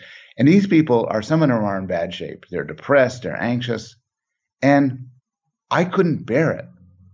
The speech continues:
If I spent fifty minutes in a room with somebody who is extremely angry or anxious, that would do me for the day. But my friend has enormous compassion for these people, has devoted her life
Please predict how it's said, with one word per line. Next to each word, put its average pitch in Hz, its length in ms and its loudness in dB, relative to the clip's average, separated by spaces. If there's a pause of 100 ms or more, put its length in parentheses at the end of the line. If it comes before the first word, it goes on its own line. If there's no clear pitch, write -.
If 127 100 -2
I 170 80 4
spent 170 240 -4
fifty 139 240 -2
minutes 127 240 0
in 107 60 -2
a 107 40 -2
room 113 140 -2
with 98 80 -6
somebody 107 260 0
who 101 140 -2
is 95 140 -6
extremely 107 680 -2
angry 95 440 -2
or 71 60 -2
anxious, 82 440 -2
that 104 180 2
would 87 180 -8
do 110 140 -2
me 101 140 0
for 76 140 -8
the 76 120 -10
day. 101 440 0 (640)
But - 120 2
my 151 120 6
friend 131 600 2 (480)
has 135 200 2
enormous 131 480 0
compassion 110 560 -4
for 104 140 -4
these 85 180 -10
people, - 240 -6
has 95 60 -6
devoted 123 460 2
her 101 160 -2
life 98 580 -2